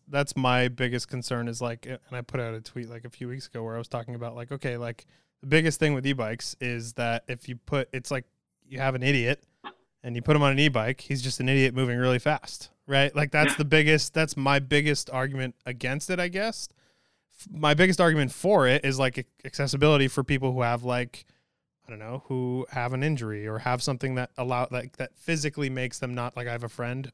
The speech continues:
Speaker 1: um, who started Hi-, High Fives, which is a foundation that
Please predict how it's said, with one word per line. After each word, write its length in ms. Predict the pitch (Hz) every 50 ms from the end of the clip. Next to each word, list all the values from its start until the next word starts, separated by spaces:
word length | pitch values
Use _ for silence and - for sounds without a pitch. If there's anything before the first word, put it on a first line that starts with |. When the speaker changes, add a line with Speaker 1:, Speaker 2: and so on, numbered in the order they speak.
| _ -
Speaker 1:
um, 240 | 120 120 117 113 113
who 100 | 139 131
started 340 | - - 120 110 117 110 104
Hi-, 80 | - - _ -
High 160 | - 135 127
Fives, 560 | - - 117 107 107 117 143 165 156 - - -
which 160 | 120 - -
is 100 | 117 113
a 240 | 117 110 110 110 110 _ _ _ _ _ _ - - - _ -
foundation 640 | 131 120 113 113 113 113 110 - 127 120 117 117
that 200 | 113 110 113 117